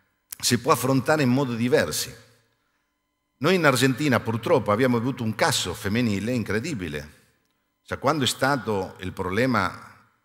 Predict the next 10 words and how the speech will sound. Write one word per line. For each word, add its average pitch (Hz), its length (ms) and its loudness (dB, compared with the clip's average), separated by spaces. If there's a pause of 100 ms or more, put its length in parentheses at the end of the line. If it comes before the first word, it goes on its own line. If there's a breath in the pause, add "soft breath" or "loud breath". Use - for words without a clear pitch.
(300)
di - 160 -18
tanti 120 320 0
ragazzi 95 460 0
desaparecidos, 90 840 -4
scomparsi, 92 800 -4 (360)
perché 82 180 -14
le 82 120 -8
prendevano 95 460 -4
i - 20 -4
militari, 87 600 -6